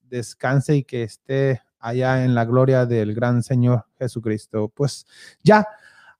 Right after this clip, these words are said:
esto ya pasando ya de Maradona a lo que estábamos en el programa, este programa especial que estamos hablando de Guardianes veinte veinte. Y compañeros, ¿qué es el, cómo les pareció el repechaje de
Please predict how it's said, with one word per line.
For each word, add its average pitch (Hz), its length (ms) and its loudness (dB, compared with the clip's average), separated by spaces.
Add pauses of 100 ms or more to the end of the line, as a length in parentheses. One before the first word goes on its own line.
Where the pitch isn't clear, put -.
(120)
esto 160 300 4
ya 160 340 6
pasando 160 680 6
ya 147 220 2
de 147 80 2
Maradona 156 760 4
a 123 380 -4
lo 135 340 2
que 135 180 -2
estábamos 165 480 0
en 156 120 4
el 143 80 2
programa, 156 420 2
este 151 220 0
programa 156 340 2
especial 190 400 0
que 165 100 -2
estamos 170 440 0
hablando 156 640 4 (260)
de 156 260 4
Guardianes 143 1000 2
veinte 175 500 2
veinte. 202 720 4 (360)
Y 160 120 2
compañeros, 175 840 2 (240)
¿qué 202 120 0
es 190 100 2
el, 175 240 2
cómo 208 240 4
les 185 160 2
pareció 170 440 2
el 151 220 0
repechaje 170 680 -2
de 135 560 -4